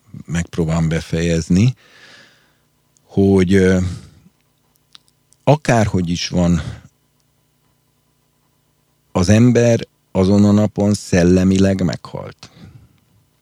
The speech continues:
Abban az értelemben, ahogy Jézus meg a, meg az apostolok használják azt, hogy lehet valaki halott úgy is, hogy fizikailag még él.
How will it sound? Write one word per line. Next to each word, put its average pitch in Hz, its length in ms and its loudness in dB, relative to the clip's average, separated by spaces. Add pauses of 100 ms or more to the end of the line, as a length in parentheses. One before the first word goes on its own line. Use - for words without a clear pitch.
(680)
Abban 82 400 0
az 80 160 0
értelemben, 101 960 0
ahogy 82 420 -4 (320)
Jézus 85 540 -6
meg 76 220 -6
a, 76 240 -6 (140)
meg 76 220 -6
az 80 120 -2
apostolok 82 680 -4
használják 82 1000 -4 (160)
azt, - 340 -10
hogy 80 180 -4
lehet - 420 -4
valaki 65 420 -6
halott 69 480 -2
úgy 58 240 -10
is, - 440 -10
hogy - 340 -6 (240)
fizikailag 76 880 -2
még 80 320 2
él. - 460 -6